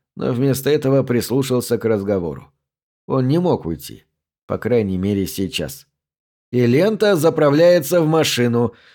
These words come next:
Лист бумаги размещается как раз в самом центре стола. Вы нажимаете кнопку цикла.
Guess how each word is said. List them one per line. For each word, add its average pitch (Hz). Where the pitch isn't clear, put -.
Лист 131
бумаги 143
размещается 139
как 110
раз 151
в -
самом 147
центре 123
стола. 107
Вы 214
нажимаете 170
кнопку 143
цикла. 87